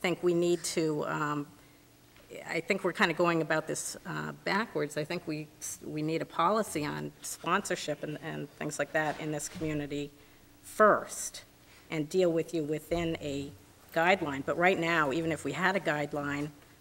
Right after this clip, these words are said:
um, I don't feel, I don't feel personally like we have enough information to go ahead.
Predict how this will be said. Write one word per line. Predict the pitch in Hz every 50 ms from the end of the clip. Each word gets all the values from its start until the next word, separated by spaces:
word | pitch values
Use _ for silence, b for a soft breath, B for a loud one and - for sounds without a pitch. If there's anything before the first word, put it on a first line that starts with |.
| b -
um, | - 139 139
I | 135 156 165
don't | 160 156 - -
feel, | - - 165 156 147 147 - - - - - - - - -
I | 143 156
don't | 175 214 175 143 -
feel | - - 151 143 139 139 - - - - - -
personally | - - 147 - - 151 147 143
like | 139 143 147 -
we | 151 151
have | 151 147 147
enough | 147 143 147 143 - -
information | 156 151 - - 147 143 139 147 - - 139
to | 135
go | - 151 143
ahead. | 147 165 165 151 151